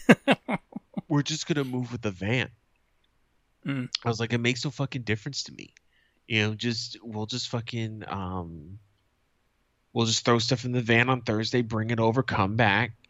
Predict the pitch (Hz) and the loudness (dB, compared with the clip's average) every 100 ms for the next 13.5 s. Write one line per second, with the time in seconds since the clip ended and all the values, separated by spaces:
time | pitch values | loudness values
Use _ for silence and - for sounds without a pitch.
0 | _ - _ - 120 117 131 131 120 - | _ -20 _ -2 2 4 6 4 2 -6
1 | _ _ _ - 147 139 170 - 143 123 | _ _ _ 2 4 4 0 -2 -6 -6
2 | 127 - 123 113 120 110 113 104 123 110 | -8 -6 -6 -4 -10 -12 -10 -8 -6 -6
3 | - 120 123 - 113 90 78 73 117 - | -8 -10 -10 -4 -4 -4 -6 -10 -12 -14
4 | _ _ _ _ _ _ _ _ _ - | _ _ _ _ _ _ _ _ _ -12
5 | 113 110 107 110 117 104 101 98 101 107 | -2 0 0 -4 -4 -4 -6 -6 -6 -6
6 | 107 117 95 87 80 104 - - - - | -4 -2 -2 -4 -6 -8 -8 -12 -14 -20
7 | - - - - - - 294 - - 254 | -10 -2 2 2 0 0 0 0 2 4
8 | 156 160 160 - 120 180 175 233 208 185 | 4 0 0 2 6 8 8 6 6 6
9 | 131 135 - - 156 - _ 233 226 - | 8 8 6 4 -8 -8 _ 2 4 2
10 | 220 185 196 196 196 190 202 196 - 196 | 2 4 2 4 2 2 2 0 0 -2
11 | 190 185 165 185 - - 190 208 139 127 | -2 -2 -2 -4 -4 0 0 2 2 2
12 | 101 131 - - 160 139 214 135 120 131 | 2 0 -4 0 6 8 10 8 4 2
13 | 123 - 269 - 170 | 4 2 0 -2 -6